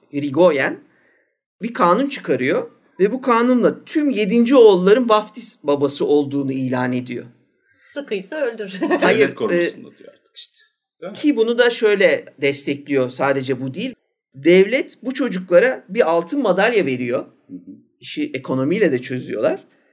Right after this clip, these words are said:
Speaker 1: Ve yirmi bir yaşına dek de burs veriyor. Yani böylece de lanetten vazgeçiyorlar. Laneti bırakıyorlar. İyi bir para geldiği zaman çocuğu yetiştirme şansı olunca çok
Speaker 3: Hemen satmışlar
Speaker 1: güzel
Speaker 3: işte.
Speaker 1: ama çok güzeldi. Bak çok modern bir çözüm değil mi?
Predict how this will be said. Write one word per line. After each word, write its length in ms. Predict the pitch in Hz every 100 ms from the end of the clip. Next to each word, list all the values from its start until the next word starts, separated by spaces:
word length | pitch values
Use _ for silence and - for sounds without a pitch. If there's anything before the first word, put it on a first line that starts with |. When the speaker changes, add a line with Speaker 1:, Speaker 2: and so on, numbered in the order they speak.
| _ _ _
Speaker 1:
Ve 80 | 165
yirmi 360 | 196 170 180 180
bir 100 | 294
yaşına 460 | 294 285 196 160
dek 220 | 277 311
de 160 | 349 190
burs 280 | 269 - 151
veriyor. 320 | 127 - - _ _ _ _ _ _ _ _ -
Yani 380 | 156 151 156 170
böylece 400 | 262 208 190 196
de 200 | 285 190
lanetten 600 | 202 202 185 185 240 208
vazgeçiyorlar. 720 | 190 185 147 135 143 127 127
Laneti 800 | 135 147 151 151 151 190 180 - -
bırakıyorlar. 840 | 160 151 151 247 175 135 131 123
İyi 260 | 156 185 175
bir 120 | 135
para 240 | 147 156
geldiği 460 | 156 151 147 185 208
zaman 340 | 180 151 160
çocuğu 480 | 151 151 151 180 175
yetiştirme 640 | 147 147 - - 151 160
şansı 540 | 180 160 147 143 151 - 123 107
olunca 540 | 143 160 190 185 262 -
çok 280 | 247 226 - _ -
Speaker 3:
Hemen 260 | 135 156
satmışlar 500 | 143 147 - - 175
Speaker 1:
güzel 140 | 190 190
Speaker 3:
işte. 120 | 185
Speaker 1:
ama 220 | 151 -
çok 260 | - 294 -
güzeldi. 400 | 180 170 151 - - -
Bak 180 | - -
çok 220 | 339 339
modern 420 | 226 196 180 165
bir 80 | 151
çözüm 360 | - 156 160 190
değil 120 | 208
mi? 220 | -